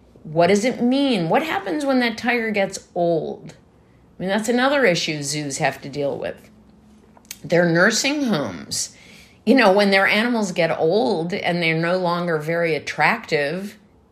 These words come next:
what do they do with them? Some of these animals live a long time,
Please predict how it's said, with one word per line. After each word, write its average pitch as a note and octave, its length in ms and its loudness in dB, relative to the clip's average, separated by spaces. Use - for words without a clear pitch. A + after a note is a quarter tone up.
what D#3 100 -4
do F3 80 2
they A#3 160 6
do C#4+ 260 0
with F4 220 -6
them? B2+ 460 -6
Some A#3 200 -2
of C#4+ 60 2
these C#4 200 2
animals B3 500 0
live G#3+ 200 0
a A3 100 0
long A3 360 0
time, - 640 -8